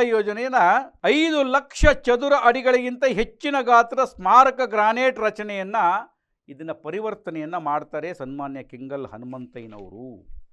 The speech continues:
ನಿಜಕ್ಕೂ ಅತ್ಯಂತ ಹೆಮ್ಮೆಯ ಸಂಗತಿ. ಸಾವಿರದ ಒಂಬೈನೂರ ಐವತ್ತಾರು ಸೆಪ್ಟೆಂಬರ್ ಇಪ್ಪತ್ತ ಎಂಟರಂದು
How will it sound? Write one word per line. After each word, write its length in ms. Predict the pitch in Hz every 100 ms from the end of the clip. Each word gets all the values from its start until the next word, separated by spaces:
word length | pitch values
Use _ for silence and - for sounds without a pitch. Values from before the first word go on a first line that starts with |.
| - _ _ _ _ - - _ - - _ _ _ _ _ -
ನಿಜಕ್ಕೂ 460 | 120 160 160 170
ಅತ್ಯಂತ 460 | 143 _ 165 180 170
ಹೆಮ್ಮೆಯ 480 | 147 - 170 165 151
ಸಂಗತಿ. 520 | 156 151 151 220 233
ಸಾವಿರದ 380 | - 165 170 165
ಒಂಬೈನೂರ 340 | 165 165 160
ಐವತ್ತಾರು 680 | 156 175 175 - 170 170 202
ಸೆಪ್ಟೆಂಬರ್ 560 | 175 139 - 165 160
ಇಪ್ಪತ್ತ 500 | 151 - - - -
ಎಂಟರಂದು 720 | 170 151 196 202 185 135 123